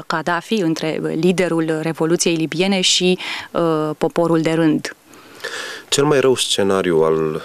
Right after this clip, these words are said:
Speaker 2: momentului, um, pentru, pentru Libia și pentru, uh, zonă ar fi următorul.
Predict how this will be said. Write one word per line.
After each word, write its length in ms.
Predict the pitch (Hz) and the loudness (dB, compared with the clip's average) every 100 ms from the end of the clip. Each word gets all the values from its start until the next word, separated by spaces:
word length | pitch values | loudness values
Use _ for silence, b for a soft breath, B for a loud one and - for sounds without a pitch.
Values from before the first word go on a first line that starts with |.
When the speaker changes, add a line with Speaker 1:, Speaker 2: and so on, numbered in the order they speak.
| - | -4
Speaker 2:
momentului, 920 | 90 85 98 101 104 101 107 104 101 - | -2 0 0 0 -2 0 2 0 0 0
um, 1120 | 92 87 87 85 82 85 82 82 82 87 - - - - - | 0 2 0 2 0 0 -2 -2 -2 -4 -6 -14 -16 -16 -2
pentru, 540 | 101 92 - 87 85 - | 0 0 2 2 2 0
pentru 240 | 90 85 | 0 0
Libia 380 | 85 92 87 82 | 0 0 2 2
și 180 | - - | 2 0
pentru, 380 | 87 85 82 | -2 0 -2
uh, 1300 | 80 78 78 76 76 76 78 - - 82 76 76 71 | 0 2 2 4 4 2 2 -2 -2 0 0 0 -2
zonă 460 | 78 87 95 113 120 B B B | 0 2 4 2 0 B B B
ar 140 | 104 101 | -4 -2
fi 120 | - | 0
următorul. 640 | 104 98 90 90 78 76 | 2 2 2 2 2 0